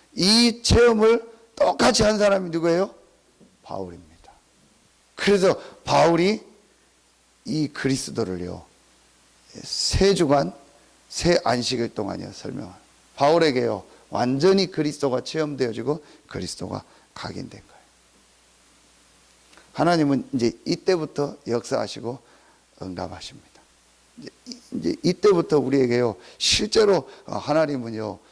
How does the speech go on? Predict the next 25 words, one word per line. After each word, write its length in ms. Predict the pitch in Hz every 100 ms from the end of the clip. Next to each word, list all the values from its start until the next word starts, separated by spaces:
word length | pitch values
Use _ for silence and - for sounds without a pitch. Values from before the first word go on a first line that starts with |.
| _
우리의 220 | - 120
모든 800 | 104 104 - - - - - 175
현장에, 420 | 127 120 110 117 127
에, 120 | 156 _ _ - 69 90 _ _ _
어, 60 | -
문들을 580 | 76 98 120 113 110 147 - _ -
여시기 360 | - 90 98 92
시작. 240 | - - _ _ _ _ _ _ _ _ _ _ _ _ _ _ _ _ -
가장 580 | - - - 165 175 196
중요하게 760 | - 139 143 135 117 135 165 - - - _ -
여러분이요, 480 | 113 110 98 95 101
마음에 420 | 95 107 104 98
담아야 380 | - 98 92 90
될 160 | 101 -
거, 140 | - - _ -
가장 800 | - 320 262 254 - 190 185
내가, 380 | 165 139 143 160 - - - -
어, 180 | - -
정말, 500 | - 190 147 180 - - - -
어, 340 | - - 104 95 _ _ -
어, 80 | - - - -
먼저 480 | 113 143 147 156 175
해야 300 | 196 113 98
될 180 | 95 -
거, 80 | -